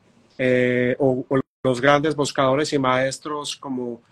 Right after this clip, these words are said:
como Zoroastro, como, eh, Gautama, como Lao Tse, como Confucio, eh, entre otros, Yeshua, el Jesús, eh, Osho, que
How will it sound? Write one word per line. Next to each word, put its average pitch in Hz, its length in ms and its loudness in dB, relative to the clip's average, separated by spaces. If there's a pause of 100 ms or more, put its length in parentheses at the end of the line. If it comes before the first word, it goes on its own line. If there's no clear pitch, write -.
(260)
como 127 400 -2
Zoroastro, 135 920 2
como, 123 580 -6
eh, 123 260 -4
Gautama, 135 760 2
como 123 260 -14
Lao 123 220 -6
Tse, 160 420 -6
como 120 260 -16
Confucio, 131 840 -8 (540)
eh, 135 240 -4
entre 139 340 0
otros, 143 840 0
Yeshua, 143 680 -2
el 123 340 -14 (520)
Jesús, 165 760 0 (480)
eh, 131 320 0
Osho, 175 640 2
que 151 100 -6